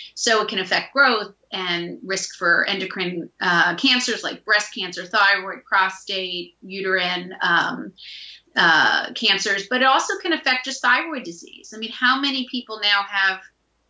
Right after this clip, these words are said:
um, hyper or hypothyroidism or thyroid cancer, even at very young ages, which never used to exist?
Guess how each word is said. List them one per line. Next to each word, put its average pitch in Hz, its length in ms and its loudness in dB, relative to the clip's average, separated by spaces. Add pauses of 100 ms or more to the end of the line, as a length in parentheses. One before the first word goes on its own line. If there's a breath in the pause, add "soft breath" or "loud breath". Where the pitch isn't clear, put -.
(160)
um, 190 220 0
hyper 202 560 2
or 190 40 2
hypothyroidism 196 1500 -2
or 196 160 -2 (120)
thyroid 190 420 2
cancer, 277 480 -6
even 214 200 -10
at 175 100 -6
very 185 240 0
young 180 180 0
ages, 240 420 2
which 190 180 -8
never 226 260 0
used 185 260 -2
to - 80 -8
exist? - 680 -12